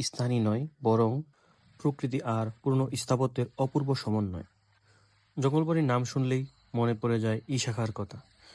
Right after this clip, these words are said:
মুঘলদের বিরুদ্ধে বারো ভূঁইয়ার নেতা ইশা খাঁ এখানে তার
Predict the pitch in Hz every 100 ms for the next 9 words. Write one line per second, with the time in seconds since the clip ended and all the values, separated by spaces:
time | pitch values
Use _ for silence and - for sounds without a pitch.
0 | - - 120 131 151 160 151 143 139 131
1 | 131 147 117 123 120 117 113 113 113 113
2 | 120 - 117 110 107 - - - 113 113
3 | 110 113